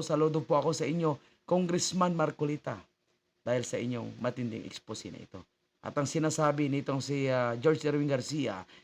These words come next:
ito daw ay parte ng demolition job. Paano mo i-demolition job ang opisyal ng gobyerno na suportado ng Presidente? Aber, di ba?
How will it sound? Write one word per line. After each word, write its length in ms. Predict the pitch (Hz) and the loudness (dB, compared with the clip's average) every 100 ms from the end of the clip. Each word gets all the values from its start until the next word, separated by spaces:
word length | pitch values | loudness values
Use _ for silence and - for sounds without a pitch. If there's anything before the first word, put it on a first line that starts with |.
| _ | _
ito 160 | - 165 | -4 0
daw 240 | 151 147 - | 4 4 2
ay 100 | 127 | -4
parte 400 | - 117 - 107 - _ _ _ | -2 -4 -4 -10 -10 _ _ _
ng 160 | - 123 | -4 -2
demolition 480 | 113 107 104 - 101 | -2 -4 -6 -12 -14
job. 160 | 87 - _ _ - | -16 -18 _ _ -6
Paano 460 | 131 165 170 180 | -2 2 2 2
mo 200 | 170 151 139 131 _ _ - | 0 0 0 -4 _ _ -6
i-demolition 720 | 143 147 151 151 151 143 143 | -2 0 0 2 2 0 -2
job 240 | 135 120 - _ _ _ _ _ _ | -2 -4 -6 _ _ _ _ _ _
ang 240 | - 135 127 | -2 -2 0
opisyal 360 | 151 139 151 135 | -2 0 0 0
ng 80 | 151 | 0
gobyerno 640 | 160 143 165 143 120 104 _ _ _ _ - | -2 0 0 0 -4 -6 _ _ _ _ -2
na 240 | 131 120 | 0 0
suportado 720 | 107 127 135 123 123 117 107 - _ | -2 -4 -4 -2 -2 -2 -4 -10 _
ng 120 | - 117 | -10 -8
Presidente? 480 | 120 123 110 101 95 - _ _ - | -8 -8 -8 -8 -12 -16 _ _ -12
Aber, 240 | 104 101 - _ _ _ _ | -8 -6 -8 _ _ _ _
di 160 | 117 | -2
ba? 80 | 135 | -2